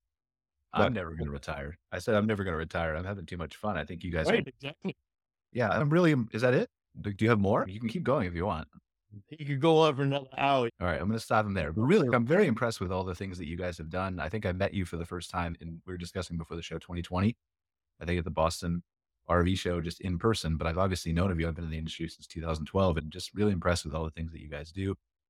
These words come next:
Speaker 1: all the contributions to the industry. I think you're right about R Ving in New England. And I don't catch the show as often as I should be able to, given my schedule. Same thing with Camper Report. But from what I've seen of the episodes,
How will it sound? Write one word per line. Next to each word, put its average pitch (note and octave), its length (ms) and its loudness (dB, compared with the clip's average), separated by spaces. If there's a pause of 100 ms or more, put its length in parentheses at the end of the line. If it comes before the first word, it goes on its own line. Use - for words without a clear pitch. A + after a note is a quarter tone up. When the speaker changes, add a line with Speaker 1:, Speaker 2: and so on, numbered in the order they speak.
(180)
Speaker 1:
all E2 100 -6
the D#2+ 80 -6
contributions E2 600 -6
to D#2 80 -12
the D#2 100 -4
industry. E2 360 -4
I F2 40 -2
think D#3 160 -4
you're D#2+ 100 2
right E2+ 300 6
about - 240 -6
R E2+ 160 0
Ving D#2+ 180 2
in D2+ 60 0
New D2 100 0
England. E2+ 380 -2 (460)
And E2+ 80 2
I F2+ 40 4
don't G#2+ 280 6
catch - 260 2
the G#2 80 -2
show G#2+ 240 4
as F#2 120 2
often F#2 280 2
as E2+ 140 0
I D#2 260 0
should B2+ 260 -4
be A#2 140 6
able A#2+ 160 6
to, B2 240 2
given F2 180 -2
my D#2+ 120 2
schedule. A2 480 2 (240)
Same F#2+ 220 -4
thing F2+ 120 -6
with F2 140 -6
Camper G2+ 260 2
Report. E2+ 340 2
But - 140 -10
from F2+ 120 0
what G2+ 100 4
I've F2 100 2
seen C3 220 2
of F2+ 60 4
the D2 120 4
episodes, - 560 -2